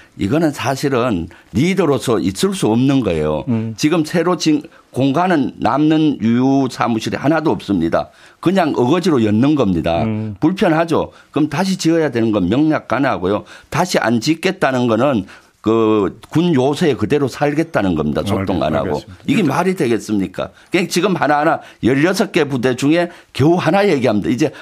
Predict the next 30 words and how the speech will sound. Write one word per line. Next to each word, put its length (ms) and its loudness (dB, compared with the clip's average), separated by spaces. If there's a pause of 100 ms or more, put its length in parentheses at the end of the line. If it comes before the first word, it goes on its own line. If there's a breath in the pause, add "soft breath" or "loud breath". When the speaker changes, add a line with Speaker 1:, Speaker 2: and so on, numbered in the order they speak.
Speaker 1:
합참이 400 0
일어날 420 0
필요가 340 0
있겠다. 480 -2
Speaker 2:
예. 80 -8 (140)
Speaker 1:
그것도 300 0
천이백억. 680 0 (120 loud breath)
Speaker 2:
예. 120 -2
Speaker 1:
천이백 640 2
말도 340 0
안 120 0
되는 240 0
겁니다. 400 -4
Speaker 2:
음. 340 -2
Speaker 1:
십 160 0
년 240 2
전 160 2
합참 380 0
건물 320 2
지을 260 0
때 140 -4
천칠백이십억 920 -2
들었어요. 520 -4 (100)
Speaker 2:
어. 240 -4
Speaker 1:
그래서 320 0 (220 loud breath)
국방부 440 0
장관 320 0
어제 200 0
분명히 440 2
얘기했어요. 460 -2